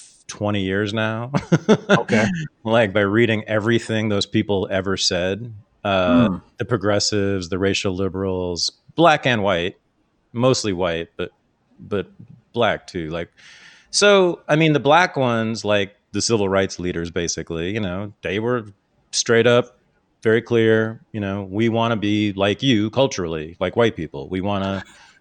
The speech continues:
Speaker 1: dress and speak." I mean, <laughs> King said this, and, like, the, you know, look it up.
Speaker 2: King,
Speaker 1: Like,
Speaker 2: Doc-, Doctor Martin Luther King Junior said, "I wanna dress like white folk"?
Speaker 1: Help.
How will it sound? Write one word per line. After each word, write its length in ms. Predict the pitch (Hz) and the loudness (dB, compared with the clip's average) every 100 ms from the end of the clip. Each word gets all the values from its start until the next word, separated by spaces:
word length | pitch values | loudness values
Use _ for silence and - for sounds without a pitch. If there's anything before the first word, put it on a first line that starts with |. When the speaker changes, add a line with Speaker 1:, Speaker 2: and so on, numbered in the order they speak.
| - | -4
Speaker 1:
dress 520 | 107 113 117 - - | 2 4 4 0 -2
and 180 | 107 123 | -2 -2
speak." 540 | - 107 110 110 - - | -2 0 0 0 -12 -6
I 60 | 123 | 0
mean, 460 | 143 147 117 165 | 4 4 2 -2
<laughs> 40 | - | 0
King 280 | 147 156 151 | 2 4 4
said 260 | 165 160 | 4 4
this, 240 | 107 98 123 | 0 -2 -2
and, 120 | 123 - | -4 0
like, 240 | 127 123 - - - - - | 2 2 0 -16 -16 -8 -6
the, 320 | 147 120 123 - | -2 0 0 2
you 120 | 127 | 2
know, 160 | 127 139 113 | 4 2 4
look 200 | 139 160 | 4 6
it 80 | 208 | 8
up. 120 | 165 | 6
Speaker 2:
King, 160 | 131 | 4
Speaker 1:
Like, 200 | 107 - | 4 2
Speaker 2:
Doc-, 80 | 110 143 | 2 2
Doctor 220 | 180 185 | 2 4
Martin 240 | 190 196 190 | 4 6 6
Luther 140 | 185 | 4
King 320 | 190 196 180 | 4 4 2
Junior 240 | 185 190 185 | 2 4 4
said, 180 | 196 | 4
"I 60 | 180 | 2
wanna 200 | 185 185 | 2 0
dress 180 | 175 196 | 2 2
like 180 | 185 180 | 2 4
white 180 | 202 190 | 2 4
folk"? 280 | 208 196 _ _ - | 2 0 _ _ -4
Speaker 1:
Help. 320 | 185 160 | 2 2